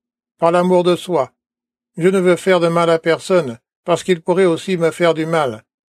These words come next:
Ce n'est pas là une règle d'or, c'est de l'utilitaire, c'est de l'autoprotection. L'amour chrétien est la règle positive qui dit, « Vous pourriez me faire du mal,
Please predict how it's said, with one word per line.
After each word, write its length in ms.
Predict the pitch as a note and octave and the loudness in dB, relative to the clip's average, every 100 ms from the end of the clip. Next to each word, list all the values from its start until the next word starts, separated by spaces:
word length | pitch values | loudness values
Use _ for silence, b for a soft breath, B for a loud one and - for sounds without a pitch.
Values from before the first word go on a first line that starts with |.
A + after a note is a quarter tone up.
| _ _ _ | _ _ _
Ce 120 | - | -2
n'est 180 | G3 G3 | 2 2
pas 160 | F#3 F3+ | 2 2
là 160 | F3+ | 2
une 120 | F3+ | 2
règle 380 | F3 E3+ E3+ F3 | 2 0 0 -2
d'or, 400 | E3+ F#3 E3 A2+ - _ | 2 2 2 -2 -12 _
c'est 160 | - F3 | -4 0
de 120 | F3 | 2
l'utilitaire, 880 | E3+ F3 F3 F3 E3 D#3 C3+ A2+ - _ _ _ | 0 -2 -2 -4 -2 -2 -2 -4 -12 _ _ _
c'est 160 | - F3 | -2 2
de 80 | |
l'autoprotection. 1040 | F3 F#3 F3 F#3 - F3+ F3+ E3 - F#3 D3 _ _ _ _ _ _ | 4 2 2 0 2 0 0 -4 -2 -2 -2 _ _ _ _ _ _
L'amour 340 | E3 F3+ G#3 | -2 0 0
chrétien 460 | - F3 D#3+ E3+ F#3+ | 0 -2 -2 -2 0
est 80 | F#3+ | 0
la 120 | D#3+ | 0
règle 320 | E3 F3+ E3 | 0 0 -2
positive 680 | D#3+ F3+ E3 E3 F#3 F#3+ E3 | -2 -2 -2 -4 -4 -4 -4
qui 180 | D#3 D#3 | -4 -8
dit, « 280 | C#3 E3 F#3 _ _ _ _ _ _ | -6 -8 -8 _ _ _ _ _ _
Vous 100 | F#3 | -4
pourriez 320 | F#3 F#3 G3 | 0 2 2
me 160 | F#3 E3+ | 2 0
faire 240 | F#3+ F3+ | 2 0
du 100 | E3+ | 0
mal, 400 | F3 E3+ C#3+ A#2 | 0 0 -2 -6